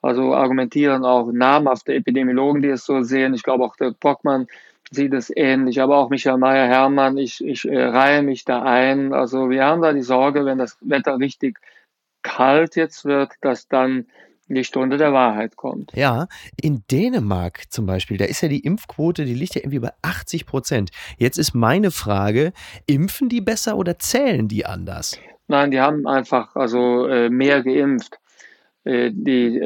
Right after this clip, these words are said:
Speaker 1: Dänen haben halt also eine sehr hohe Doppelimpfungsquote. Die, also Bevölkerung war da bereit.
Speaker 2: Ja, genau, ja.
Speaker 1: Und die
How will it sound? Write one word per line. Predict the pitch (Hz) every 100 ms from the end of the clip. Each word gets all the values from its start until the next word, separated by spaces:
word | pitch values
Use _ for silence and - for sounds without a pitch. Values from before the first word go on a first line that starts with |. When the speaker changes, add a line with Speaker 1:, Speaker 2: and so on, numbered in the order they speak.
| 123
Speaker 1:
Dänen | 123 135 143
haben | 127 127 127 127
halt | 120 123 120
also | 123 110
eine | 127 117 117
sehr | 117 139 147 127
hohe | 117 127 135 139 _ _ _ _
Doppelimpfungsquote. | - 131 147 156 127 127 120 - 127 113 - - - 117 120 131 147 170 208 240 _ -
Die, | - - 120 120 117
also | 120 113
Bevölkerung | 120 117 131 127 143 127
war | 139
da | 127
bereit. | 123 120 117 117 208
Speaker 2:
Ja, | 160
genau, | 160 208 113 101 -
ja. | 143 113 - -
Speaker 1:
Und | - 143 127 123 - _ - - - - - _
die | - 165 135 127